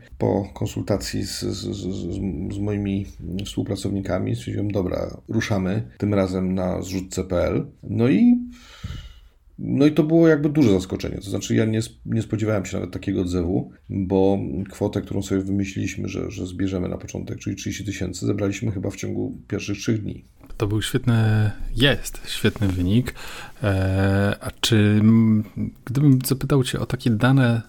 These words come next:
Speaker 2: statystyczne, to czy byłbyś w stanie odpowiedzieć mi, ilu turystów rocznie odwiedza, e, wasze schronisko Szczelnic?
Speaker 1: Nie ma takich, e, statystyk. Jedyne statystyki, które są,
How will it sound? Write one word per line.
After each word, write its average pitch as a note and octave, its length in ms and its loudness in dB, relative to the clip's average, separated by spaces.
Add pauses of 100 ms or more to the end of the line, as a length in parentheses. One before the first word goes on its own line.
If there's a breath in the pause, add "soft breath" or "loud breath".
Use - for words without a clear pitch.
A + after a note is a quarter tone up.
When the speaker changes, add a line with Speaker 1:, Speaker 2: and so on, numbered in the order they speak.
Speaker 2:
statystyczne, A2+ 840 0 (440 loud breath)
to G2+ 100 -4
czy - 220 0
byłbyś C3 420 0
w - 40 -4
stanie A#2 240 0
odpowiedzieć A#2 520 0
mi, A#2 240 -2 (180)
ilu D#3+ 240 2
turystów B2+ 500 2
rocznie A2+ 420 0
odwiedza, F2+ 580 0 (120)
e, F#2 340 -2
wasze - 320 -2
schronisko F2+ 640 -2
Szczelnic? - 640 0 (260)
Speaker 1:
Nie C3+ 80 4
ma G#2+ 120 4
takich, - 460 -6
e, G#2 260 0
statystyk. A#2 600 -4
Jedyne C3+ 260 2
statystyki, D3 720 -6
które A2 220 0
są, B2+ 380 2